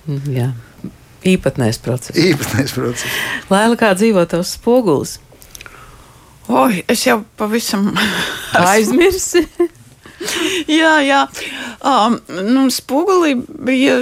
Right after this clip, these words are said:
Speaker 3: sarežģīts mūžs, <laughs> jo tāpēc, ka, ka covid, covid, covid. Um, bija, mm, spogulī bija daudz festivāli, um, un tad, um,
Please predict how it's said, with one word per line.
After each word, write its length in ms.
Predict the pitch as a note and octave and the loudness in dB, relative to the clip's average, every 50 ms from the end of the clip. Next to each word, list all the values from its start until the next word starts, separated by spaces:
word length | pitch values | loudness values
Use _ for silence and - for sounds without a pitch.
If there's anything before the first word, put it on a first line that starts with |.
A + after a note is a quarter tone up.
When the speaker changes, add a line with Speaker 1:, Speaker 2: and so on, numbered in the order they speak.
| B3+ A3+ | -2 -4
Speaker 3:
sarežģīts 840 | - - - - - F4+ F#4+ E4 C4+ G#3+ G3 - G#3 - - - - | -6 -6 -4 0 2 2 4 4 2 2 2 0 0 -2 -2 0 2
mūžs, 600 | A3+ B3 - - - - - - - - - - - D4 | 2 4 4 2 2 4 4 4 4 4 2 0 -2 -4
<laughs> 80 | - - | -4 -2
jo 180 | - - B3+ - | 0 0 0 0
tāpēc, 400 | - - - - A#3 A3 - - | -2 -2 0 0 -2 -2 -2 -4
ka, 180 | - - G#4 D4 | -2 -2 -2 0
ka 200 | - - - - - - - C#4 C#4+ C#4+ D4 C#4+ | 0 -2 -2 0 0 0 0 0 0 -2 -4 -4
covid, 400 | - - E4 D#4 C#4 B3 - - _ _ - - - | -2 -2 -2 0 0 -2 -4 -6 _ _ -20 -20 -12
covid, 380 | - - C#4+ D4 C#4 G#3+ F#3+ - _ - | -6 -2 -2 -2 -2 -4 -6 -8 _ -18
covid. 440 | - - - - A#3 - - A3+ - - - - - - - - - - - - | -10 -6 -6 -4 -4 -4 -8 -8 -8 -12 -16 -14 -12 -12 -10 -10 -10 -10 -12 -8
Um, 380 | - - A3 A3 G#3+ A3 G3+ - - _ - - - - - - - | -4 0 2 4 4 2 2 -2 -6 _ -16 -12 -10 -10 -10 -8 -6
bija, 340 | - - - B3 A#3+ A#3+ A#3 | -2 0 2 2 4 2 2
mm, 800 | A#3 - - - - - - F#2+ F#2 - - - - - - - | 0 -2 -6 -8 -8 -6 -4 -4 -4 -4 -6 -8 -6 -6 -6 -6
spogulī 420 | - - - - A4 B4 G4+ D4 | -6 -4 0 2 4 4 4 4
bija 240 | A#3 - G#3 - - _ - - - - - - | 2 2 0 -2 -4 _ -20 -20 -20 -20 -10 -6
daudz 440 | - - - G3 G#3+ B3 - - - | -4 -2 0 2 2 2 0 -2 -2
festivāli, 960 | - D#4 F4 F#4+ F#4+ - - - F4 F4 F4 F4 E4 E4 E4 E4 E4 E4 E4 E4 - - - - - - - - - - - _ _ _ _ - | 0 2 2 2 0 -2 -4 -4 -2 0 2 2 4 4 4 2 0 0 -4 -6 -10 -20 -20 -18 -18 -18 -18 -20 -20 -20 -20 _ _ _ _ 0
um, 540 | G3+ G3+ G3+ G#3 G#3+ G#3+ A3 A3 A#3+ A#3 G3 - - _ _ _ - - - - - - _ _ | 0 2 2 4 2 4 4 4 4 4 2 -2 -8 _ _ _ -18 -18 -18 -20 -20 -20 _ _
un 440 | - G3+ A3 A#3+ A#3+ A3+ A#3 A#3+ A3 G#3+ G#3+ - - | -4 -2 0 2 2 2 2 2 2 2 0 -4 -6
tad, 640 | - - A3 A3 A3 B3 C#4+ C4 C4 C#4+ B3+ D4 - _ _ _ _ | -4 -2 0 2 2 4 4 4 2 2 0 -4 -8 _ _ _ _
um, 380 | - - G#3+ A3+ A3+ A3+ A#3 | -4 -2 0 2 2 2 0